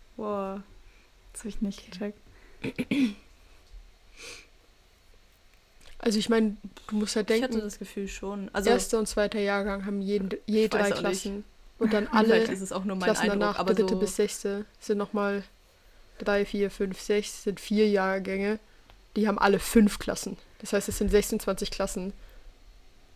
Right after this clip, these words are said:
Speaker 3: Und dann halt noch Wahlkurse, das heißt, es ist nochmal mehr. Das heißt, es sind dreißig Sachen, wahrscheinlich
Speaker 1: Hm.
Speaker 3: dreißig kleine Sachen.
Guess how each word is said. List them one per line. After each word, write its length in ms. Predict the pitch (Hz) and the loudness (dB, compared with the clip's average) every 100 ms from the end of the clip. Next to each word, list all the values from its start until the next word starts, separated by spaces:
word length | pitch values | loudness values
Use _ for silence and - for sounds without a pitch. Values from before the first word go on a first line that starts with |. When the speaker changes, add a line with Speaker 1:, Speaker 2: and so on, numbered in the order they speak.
| - - - | -20 -20 0
Speaker 3:
Und 180 | 214 208 | 2 4
dann 140 | 196 | 4
halt 140 | 208 190 | 4 2
noch 200 | 202 190 | 4 10
Wahlkurse, 720 | 196 214 220 202 196 202 208 - | 10 10 8 6 6 2 0 -2
das 120 | 196 | 0
heißt, 160 | 196 | 0
es 160 | 202 - | -2 -4
ist 60 | 185 | 2
nochmal 260 | 214 202 | 4 6
mehr. 360 | 202 196 196 190 | 4 4 4 2
Das 140 | 190 | 0
heißt, 140 | 202 196 | -2 -2
es 120 | 190 | -4
sind 300 | 190 190 - - - - - - | -4 -4 -8 -12 -14 -16 -12 2
dreißig 600 | 196 196 214 220 - - | 8 10 10 6 2 4
Sachen, 360 | 202 - 196 | 4 4 2
wahrscheinlich 360 | 185 185 220 202 | 2 4 4 4
Speaker 1:
Hm. 60 | 202 | 0
Speaker 3:
dreißig 280 | 196 190 196 | -4 -4 -4
kleine 280 | 196 190 | -2 -2
Sachen. 300 | 190 190 196 | -4 -4 -6